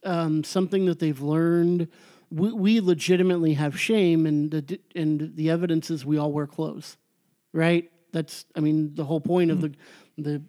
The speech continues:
Speaker 1: people covering themselves in the garden is they knew they were naked and they were ashamed. The original intention was not, was not that, that we would be naked and that we would exist like the animal kingdom does, and that we would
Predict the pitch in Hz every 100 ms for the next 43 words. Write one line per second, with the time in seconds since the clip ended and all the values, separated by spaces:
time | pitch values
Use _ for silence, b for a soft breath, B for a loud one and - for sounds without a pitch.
0 | _ - 175 165 147 - 170 175 165 151
1 | 143 - 156 135 156 139 160 180 139 147
2 | 139 156 143 156 160 175 175 160 160 147
3 | 151 147 151 143 156 - b b b b
4 | - 156 151 143 135 - 175 156 139 143
5 | b b b 175 175 175 254 320 233 170
6 | 156 151 147 165 151 151 139 139 156 160
7 | 170 _ _ _ _ _ _ 117 127 151
8 | 143 170 151 190 160 139 156 156 170 156
9 | 147 151 156 214 151 143 160 151 147 160
10 | 156 160 156 - b b b - 156 135
11 | 175 160 165 165 190 165 160 151 151 147
12 | 139 160 151 147 147 143 139 151 - -
13 | b b b b _ - 156 156 151 160
14 | 160 160 151 151 147 143